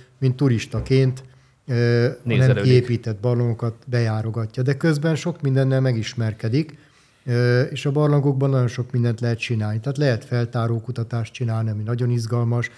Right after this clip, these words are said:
Speaker 1: pláne ha van egy kis sikerélmény. Ö, vannak, akik, ö,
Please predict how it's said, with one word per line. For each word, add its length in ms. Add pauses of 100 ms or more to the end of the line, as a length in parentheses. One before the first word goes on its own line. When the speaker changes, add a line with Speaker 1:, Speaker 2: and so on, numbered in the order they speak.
(160)
Speaker 1:
pláne 280
ha 220 (240)
van 160
egy 120
kis 180
sikerélmény. 840 (420)
Ö, 480 (460)
vannak, 360
akik, 360
ö, 920